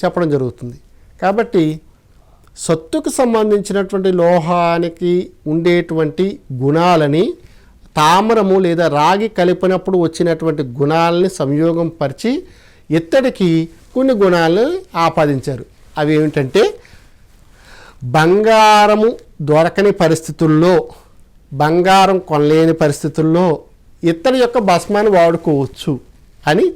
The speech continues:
చెప్పారు పెద్దవాళ్ళు. అంటే బంగారం లాగా పనిచేస్తుంది, కానీ కొన్ని గుణాలు తక్కువగా ఉంటాయి బంగారానికి దీనికి. మరి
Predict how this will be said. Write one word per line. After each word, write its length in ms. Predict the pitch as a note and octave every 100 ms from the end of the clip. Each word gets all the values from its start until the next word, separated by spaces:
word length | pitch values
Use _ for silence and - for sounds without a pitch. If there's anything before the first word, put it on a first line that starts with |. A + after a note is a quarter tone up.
| -
చెప్పారు 340 | - - C#3+ C#3+
పెద్దవాళ్ళు. 380 | C3+ C#3 B2 A#2 _ - - - _ - F3
అంటే 180 | C4+ C#4+ C#4+ - - - C3+
బంగారం 640 | C#3+ E3 E3+ F#3 F#3+ G3 F#3+
లాగా 180 | F3+ F#3+
పనిచేస్తుంది, 760 | G3 F#3+ G3 F#3 - G3+ G#3 D4+ E4 -
కానీ 180 | F#3+ A#3+ C4+
కొన్ని 380 | B3+ C4+ C#4 D4 A#3+
గుణాలు 320 | G3+ G3+ G3 G3+
తక్కువగా 360 | F3+ - F3 E3 D#3
ఉంటాయి 240 | C#3+ C3+ -
బంగారానికి 560 | C#3 C#3+ D#3 D#3 D#3 D#3 C#3
దీనికి. 320 | C3 B2 A#2+ A#2 _ _ _ _ - - _ _ -
మరి 180 | G#3+ A#3